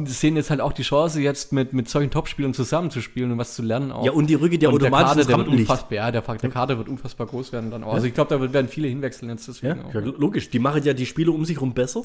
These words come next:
Speaker 1: Ja.
Speaker 2: Durch Vorlage oder durch was auch immer.
Speaker 1: Ja.
Speaker 2: Oder weil sie halt Vorlagen umsetzen oder wie auch immer. Also ja, gut, klar, logisch.
Speaker 1: Weißt du, bei mir im Nachbarort oder sowas, wenn da, keine Ahnung, irgendwie ein bekannter Spieler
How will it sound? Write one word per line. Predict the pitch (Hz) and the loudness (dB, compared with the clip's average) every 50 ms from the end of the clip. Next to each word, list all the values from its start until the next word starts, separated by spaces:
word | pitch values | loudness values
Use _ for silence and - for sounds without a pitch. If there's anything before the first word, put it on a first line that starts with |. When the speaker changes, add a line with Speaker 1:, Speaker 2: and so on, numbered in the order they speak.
| - | -8
Speaker 1:
Ja. | - 131 120 120 - _ _ _ _ _ _ _ _ _ _ - | -8 -8 -8 -10 -12 _ _ _ _ _ _ _ _ _ _ -12
Speaker 2:
Durch | 110 - 139 135 - | -4 -2 -2 -2 0
Vorlage | - - 135 139 143 143 147 143 147 | 0 0 0 0 0 0 0 0 0
oder | 131 131 120 113 | 0 0 -2 -2
durch | 123 113 113 | -4 -4 -4
was | 117 113 117 | -4 -4 -4
auch | 113 107 | -4 -2
immer. | 135 208 226 - _ - | -2 -4 -6 -8 _ -10
Speaker 1:
Ja. | 143 135 135 - - - - - - - - _ _ _ _ _ _ _ - - | -8 -8 -8 -10 -14 -20 -20 -20 -20 -20 -20 _ _ _ _ _ _ _ -6 0
Speaker 2:
Oder | 151 147 151 135 | 2 2 4 6
weil | 135 131 | 4 4
sie | 123 131 110 | 4 2 0
halt | 120 117 113 - | 0 -2 -2 -6
Vorlagen | - - - 139 139 135 123 117 120 | -6 -2 0 2 2 2 0 0 -2
umsetzen | - 151 151 151 170 170 - - 175 160 | -2 -2 -2 -2 -2 -4 -4 -6 -6 -6
oder | 139 131 143 - | -6 -6 -8 -6
wie | 135 131 175 | -2 0 2
auch | 185 208 | 2 4
immer. | 240 196 127 | 2 2 2
Also | 117 107 110 | 2 2 2
ja, | 135 180 | 2 2
gut, | 180 - 208 - - - - | 0 -2 -6 -6 -8 -12 -8
klar, | - 131 170 202 - - | -2 -2 -2 -2 -2 -2
logisch. | 110 139 - - | 0 2 2 4
Speaker 1:
Weißt | - 170 | 4 4
du, | 151 | 4
bei | 151 147 | 4 4
mir | 147 175 190 | 4 4 2
im | 165 156 | 2 0
Nachbarort | 180 170 - - 175 151 147 143 | -2 -4 -4 -4 -2 -2 -2 0
oder | 147 139 147 135 | 0 -2 -2 -2
sowas, | - 143 143 135 135 - - | -2 0 0 0 0 -2 -2
wenn | 135 131 | 0 0
da, | 131 131 131 131 127 123 | 2 2 2 2 0 -2
keine | 123 - 127 107 | -2 -4 -6 -6
Ahnung, | 139 147 151 135 120 117 | -4 -2 -2 -2 -2 -2
irgendwie | 113 139 139 139 139 143 143 139 | -2 0 0 0 2 0 0 0
ein | 123 135 127 | 0 -2 -2
bekannter | 127 - 143 139 135 120 | -4 -4 -4 -4 -4 -4
Spieler | - - - 165 180 147 120 - | -4 -6 -4 -2 -2 -2 -2 -4